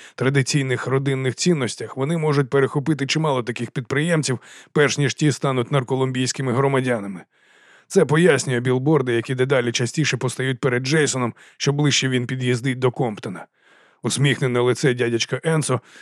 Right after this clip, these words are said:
здається, промініє на кожному розі.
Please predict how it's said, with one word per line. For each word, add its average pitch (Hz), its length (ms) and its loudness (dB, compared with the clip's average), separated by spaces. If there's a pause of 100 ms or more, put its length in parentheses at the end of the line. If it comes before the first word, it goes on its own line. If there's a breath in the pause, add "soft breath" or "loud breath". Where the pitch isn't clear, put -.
(120)
здається, 143 480 0
промініє 139 680 0 (160 soft breath)
на 143 120 0
кожному 147 460 0
розі. 117 360 0